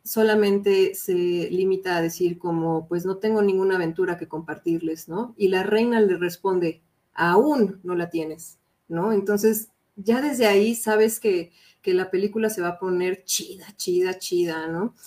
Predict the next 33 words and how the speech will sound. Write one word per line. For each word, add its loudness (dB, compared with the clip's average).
Eh, 6
desde 4
ahí 4
es -2
emocionante 0
ver 4
la 0
transformación -2
del 0
personaje. -2
Por -2
algo 2
adoro 4
a 4
Dev -2
Patel, -8
en -6
verdad, -6
transmite -2
tantas, -2
tantas -6
cosas -2
con 6
un 6
gesto, 0
con -2
una 2
mirada, 0
domina 2
todos 4
los 6
diálogos 6
excepcionalmente. -4